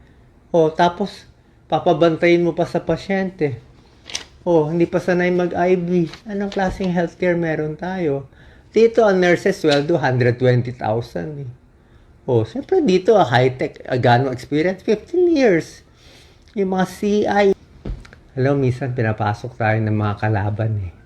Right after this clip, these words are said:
Mga evil spirit eh. Sanay ako dun. Pinapasok ako ng... Pag gumagawa tayo ng matino, pinapasok ako ng mga evil spirit. Kasi sinasabi ko nga, parang laban to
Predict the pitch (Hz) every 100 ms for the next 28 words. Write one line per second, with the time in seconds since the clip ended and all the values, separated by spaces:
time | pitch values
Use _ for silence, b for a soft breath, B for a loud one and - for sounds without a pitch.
0 | 110 107 110 120 110 104 104 - - 110
1 | 110 117 - - - - B B B B
2 | B - - 135 135 120 113 107 107 110
3 | - - 110 110 110 110 120 117 113 110
4 | 117 - b b b 131 131 139 143 127
5 | 131 127 131 127 123 120 123 117 120 120
6 | 120 110 101 104 104 - - 113 107 107
7 | 98 101 117 107 104 101 - 123 113 107
8 | - - b b b b b - 139 147
9 | 135 131 135 127 131 127 113 104 - 123
10 | 127 131 127 123 117 120 120 123